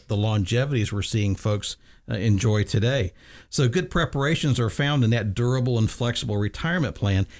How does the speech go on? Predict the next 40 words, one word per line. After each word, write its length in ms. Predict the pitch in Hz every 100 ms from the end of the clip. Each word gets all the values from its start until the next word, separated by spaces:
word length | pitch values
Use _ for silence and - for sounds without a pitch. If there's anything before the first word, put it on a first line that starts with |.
| -
and 100 | 120
that's 200 | 151 -
really 160 | 135 117
your 120 | 101
best 320 | 107 110 -
defense 380 | 101 123 123 120
against 320 | 98 107 -
the 120 | 104
unexpected. 760 | 104 101 - 120 123 123 90 - - _ -
As 140 | 120
after 320 | 135 123 139
all, 80 | 127
it's 80 | -
far 240 | - 143
better 240 | 131 131 120
to 60 |
have 140 | 110 123
extra 280 | 120 -
money 260 | 110 117 123
available 340 | 104 110 104
in 60 | 101
retirement 460 | 98 - 135 120 -
than 140 | 110
just 260 | 113 - -
be 80 |
struggling 560 | 113 - 117 123 120 104
to 80 | 95
live 320 | 107 127 -
comfortably. 560 | - 90 - 92 76 - - - - - -
So 180 | - 185
we 80 | 226
invite 240 | 180 190
our 80 | 151
listeners 400 | 170 - 151 123
to 140 | 123
visit 300 | 113 139 160
our 120 | 175
website 480 | 147 117 - 117 117
at 100 | 104 120
outlook 440 | 120 - 143